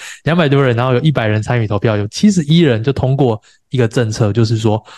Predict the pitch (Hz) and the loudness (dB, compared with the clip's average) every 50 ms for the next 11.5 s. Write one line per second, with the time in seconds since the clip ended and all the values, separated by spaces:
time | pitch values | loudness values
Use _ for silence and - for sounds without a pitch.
0 | - _ _ - 120 113 117 139 151 151 - - 139 123 - 139 127 120 - - | -20 _ _ -2 0 2 2 0 0 -2 -2 -4 -4 -2 0 0 0 0 0 0
1 | 139 135 131 117 123 123 120 127 139 - _ _ _ _ _ _ _ - 113 110 | 0 0 2 2 2 2 2 0 -2 -6 _ _ _ _ _ _ _ -4 0 2
2 | 135 135 127 - - 143 143 147 139 117 110 104 110 104 104 101 98 98 101 - | 2 2 2 0 0 0 2 2 2 2 2 2 2 2 4 2 2 0 -2 -6
3 | _ _ _ - - 131 113 107 107 117 113 107 113 110 101 107 104 104 107 - | _ _ _ -4 -2 0 0 2 2 2 0 2 0 0 -2 -2 -4 -4 -6 -10
4 | _ _ - 127 117 110 104 - 120 113 113 - _ _ _ _ _ _ _ _ | _ _ 0 2 2 2 2 2 2 0 0 -4 _ _ _ _ _ _ _ _
5 | _ _ _ _ _ _ _ _ _ - - - - - - - _ _ 196 214 | _ _ _ _ _ _ _ _ _ -20 -20 -20 -20 -20 -20 -20 _ _ 2 2
6 | 202 175 139 123 123 143 151 151 139 120 120 117 123 107 107 127 127 127 117 123 | 4 4 4 2 2 2 0 0 0 0 0 -2 -2 -2 -2 -2 -2 0 0 0
7 | 117 110 104 104 104 101 101 - - 135 147 143 135 120 110 107 101 98 98 127 | 2 2 2 2 0 0 -2 -2 -2 -2 -2 0 0 -2 0 -2 -2 -2 -2 -2
8 | 117 113 104 127 117 110 - - 107 107 - - - - _ _ _ - - 196 | -2 0 0 2 0 0 0 -2 -4 -4 -6 -10 -18 -20 _ _ _ -4 -2 0
9 | 196 190 226 202 170 - 147 113 107 110 107 104 104 110 143 165 165 151 139 - | 2 2 4 2 2 2 2 2 4 4 4 4 4 2 4 4 4 2 0 0
10 | - 143 151 143 - 131 113 101 98 98 98 98 101 - _ - _ _ _ 180 | 0 -2 -2 0 -2 -4 -4 -4 -4 -2 -2 -2 -4 -6 _ -20 _ _ _ 2
11 | 190 220 226 208 185 170 160 151 147 | 4 4 4 4 4 4 2 2 0